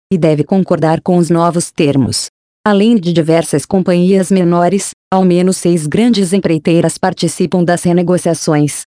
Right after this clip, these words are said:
Nova Engevix, U T C, Andrade Gutierrez,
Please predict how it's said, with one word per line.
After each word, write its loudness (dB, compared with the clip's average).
Nova 2
Engevix, 0
U 2
T 0
C, 0
Andrade 2
Gutierrez, 0